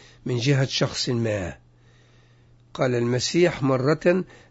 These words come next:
أنه إذا أراد أحد أن يقدم تقدمة لله وتذكر أن لأخيه عليه شيء،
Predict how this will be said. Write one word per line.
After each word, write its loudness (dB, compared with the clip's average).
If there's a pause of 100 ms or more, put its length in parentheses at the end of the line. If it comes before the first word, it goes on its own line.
أنه 2
إذا 2
أراد 4
أحد 2
أن 2
يقدم 2 (340)
تقدمة 4
لله 2 (420)
وتذكر 2
أن 6
لأخيه 2
عليه 2
شيء، 0